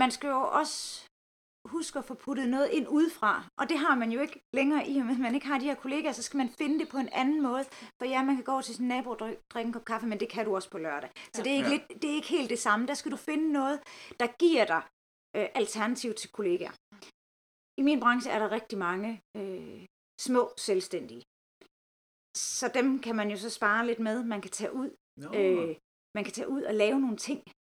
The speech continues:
Speaker 1: med
Speaker 2: Mhm.
Speaker 1: dem. Altså nogle events, at man sammen bliver hyret ud til.
Speaker 2: Super.
Speaker 1: Øhm, man kan også selv, øh,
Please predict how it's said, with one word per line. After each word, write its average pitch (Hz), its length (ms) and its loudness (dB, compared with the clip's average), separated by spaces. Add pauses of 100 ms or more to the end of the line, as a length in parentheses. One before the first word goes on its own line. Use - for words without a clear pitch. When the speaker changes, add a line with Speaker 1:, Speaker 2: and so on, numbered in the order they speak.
(160)
Speaker 1:
med 247 120 2
Speaker 2:
Mhm. 220 100 -4
Speaker 1:
dem. 202 100 4 (280)
Altså 208 160 -10
nogle 208 380 -4
events, 240 300 0 (260)
at 214 100 -14
man 185 140 -8 (120)
sammen 262 320 -2
bliver 208 180 -8
hyret 214 160 -4
ud 240 100 -10
til. 226 180 -12
Speaker 2:
Super. 208 240 -14 (420)
Speaker 1:
Øhm, 180 440 -6 (960)
man 233 120 4
kan - 160 -4
også 226 120 -4 (120)
selv, 285 140 0 (200)
øh, - 640 -12